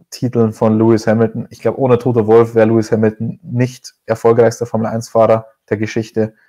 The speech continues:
ähm, weil Hamilton ist,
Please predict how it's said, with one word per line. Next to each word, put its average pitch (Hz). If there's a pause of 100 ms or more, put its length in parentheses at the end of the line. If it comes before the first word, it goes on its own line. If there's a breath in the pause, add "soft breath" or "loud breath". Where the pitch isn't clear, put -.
(600)
ähm, 104 (100)
weil 110 (720)
Hamilton 123
ist, -